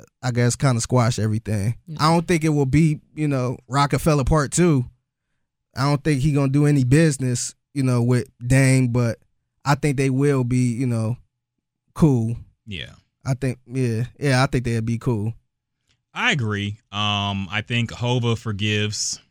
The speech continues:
Speaker 2: Mm-hmm.
Speaker 3: all who accept him into their lives.
Speaker 2: Yeah.
Speaker 1: Yeah.
Speaker 3: Like a gracious God M C that
Speaker 2: Yeah.
Speaker 3: he
Speaker 1: If he
Speaker 3: is.
Speaker 1: could, if he could, um,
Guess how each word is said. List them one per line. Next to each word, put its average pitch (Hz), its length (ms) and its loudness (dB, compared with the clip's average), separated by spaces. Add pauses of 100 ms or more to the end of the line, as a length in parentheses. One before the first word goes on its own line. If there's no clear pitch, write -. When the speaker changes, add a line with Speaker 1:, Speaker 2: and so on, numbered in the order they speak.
(380)
Speaker 2:
Mm-hmm. 156 340 -8
Speaker 3:
all 101 520 -2
who 110 200 -6
accept 104 500 -6 (380)
him 107 220 -2
into 101 280 -6
their 95 180 -6
lives. 90 600 -8
Speaker 2:
Yeah. 139 280 -8 (120)
Speaker 1:
Yeah. 104 300 -4 (240)
Speaker 3:
Like 95 220 -8
a 92 40 -6
gracious 95 680 -4
God 95 380 -6
M 95 140 -4
C 101 160 -4
that 95 160 -2
Speaker 2:
Yeah. 254 140 2
Speaker 3:
he 175 120 4
Speaker 1:
If 147 120 4
he 214 200 4
Speaker 3:
is. 151 180 2
Speaker 1:
could, 302 220 -2
if 151 160 0
he 240 140 2
could, 185 220 2
um, 156 520 0